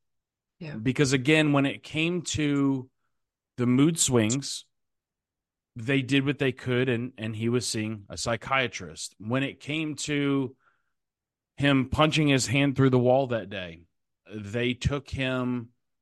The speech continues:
Speaker 2: uh, to an orthopedic surgeon to get his hand looked at. And they sort of talked about, "Why did you do that? You know, you're a pitcher." Nobody ever questioned these drugs.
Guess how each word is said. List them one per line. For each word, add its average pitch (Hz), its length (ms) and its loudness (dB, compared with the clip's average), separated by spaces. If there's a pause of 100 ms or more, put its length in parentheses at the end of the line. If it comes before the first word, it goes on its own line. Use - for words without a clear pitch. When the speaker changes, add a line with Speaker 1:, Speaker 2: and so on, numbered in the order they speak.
(140)
Speaker 2:
uh, 104 460 -2
to 127 240 -2
an 117 80 -4
orthopedic 120 640 0
surgeon 107 480 2
to 101 60 -8
get 107 100 -2
his 107 140 -4
hand 117 280 0
looked 98 220 0
at. 85 320 0
And 101 240 -4
they 101 100 -2
sort 107 220 -4
of 101 100 -8
talked 107 240 -2
about, 92 140 -6
"Why 104 140 2
did 131 180 0
you 127 80 2
do 127 200 4
that? 117 260 2
You 107 100 -2
know, 101 60 -2
you're 98 240 -2
a 87 40 -4
pitcher." 110 600 2 (760)
Nobody 156 800 6
ever 127 180 2
questioned 123 460 -6
these 107 160 -8
drugs. 98 560 -4